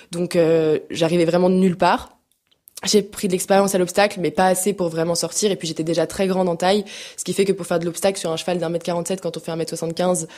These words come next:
et qu'on a aucune expérience, euh, d'assiette à l'obstacle, c'est très compliqué. Donc j'ai voulu faire du dressage pour progresser sur le plat et après refaire de l'obstacle.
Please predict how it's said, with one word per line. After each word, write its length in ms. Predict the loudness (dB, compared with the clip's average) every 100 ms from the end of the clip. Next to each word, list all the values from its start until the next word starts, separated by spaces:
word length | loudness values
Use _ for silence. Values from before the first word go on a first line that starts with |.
| -20 -10
et 80 | -4
qu'on 140 | 2 4
a 80 |
aucune 180 | 2 2
expérience, 560 | -2 0 0 2 0 2
euh, 280 | 2 2 0 -4 -14
d'assiette 480 | 0 0 2 2 2
à 40 |
l'obstacle, 360 | 0 0 0 0
c'est 80 | -4
très 160 | -4
compliqué. 460 | -4 -6 0 2 2 -4 -16 -16 -18 -20 -4
Donc 420 | 2 2 0 -6 -4
j'ai 640 | 0 2 4 2 2 0
voulu 220 | 2 0
faire 160 | 2 0
du 80 | 2
dressage 400 | 0 2 0 0
pour 120 | -4
progresser 680 | 0 0 0 2 2 2 -4
sur 160 | -6 -2
le 80 | 0
plat 240 | 2 2
et 80 | 2 -2
après 320 | -4 0 2
refaire 240 | 2 2
de 80 | 0
l'obstacle. 520 | 0 0 0 0 -2